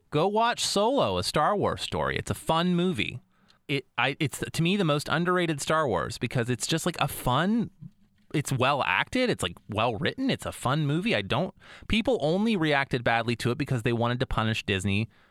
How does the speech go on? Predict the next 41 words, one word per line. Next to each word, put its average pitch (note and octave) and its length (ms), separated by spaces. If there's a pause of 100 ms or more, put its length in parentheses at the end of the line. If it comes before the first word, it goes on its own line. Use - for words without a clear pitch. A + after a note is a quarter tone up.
(260)
for A#2+ 140
the G#2 100
perceived A#2 560
slights F#2 380
of A2+ 60
The A2+ 60
Last G2+ 300
Jedi. C#3+ 420
And A#2+ 80
that C#3+ 160
sucks - 480
because G#2+ 260
that C3+ 160
means D#3 220
that C3 220
we're B2+ 100
not C3 220
gonna B2+ 160
get B2 160
all B2 160
the B2+ 80
movies C#3 420
we F2+ 80
were E2 120
gonna F2 180
get. F#2+ 300 (800)
I - 80
guess - 160
that's B2 200
why B2+ 140
we B2+ 100
have A#2+ 120
Disney B2 260
Plus B2+ 340
now. - 1080 (140)
<laughs> - 160
Go F3+ 100
watch G#3+ 240
Star G3 260
Wars F#3 220
Rebels D3+ 520